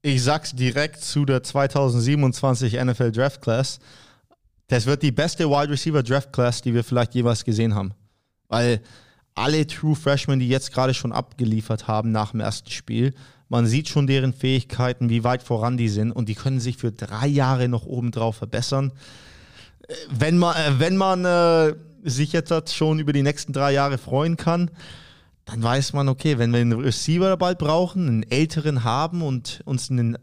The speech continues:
neue Waffe holen wollen, dann schaut mal auf diese,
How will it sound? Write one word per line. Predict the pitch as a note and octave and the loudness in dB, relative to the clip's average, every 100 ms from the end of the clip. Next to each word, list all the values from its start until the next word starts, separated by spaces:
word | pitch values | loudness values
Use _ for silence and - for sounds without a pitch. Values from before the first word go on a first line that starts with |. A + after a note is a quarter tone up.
| - | -4
neue | A#2 A#2 C3+ E3 D#3 | 0 0 0 -2 -4
Waffe | B2+ C#3+ C3 A2 | -4 -4 -4 -2
holen | D3 F#3 D3+ | -2 0 0
wollen, | A2+ A#2 C#3+ G#3 - _ _ _ _ _ _ _ _ _ _ | 0 -2 -2 -4 -10 _ _ _ _ _ _ _ _ _ _
dann | A2 | -12
schaut | G2 A2+ A2 | -6 -4 -2
mal | B2 | -2
auf | A#2+ | -2
diese, | - C#3+ B2 G2+ | -2 -2 0 0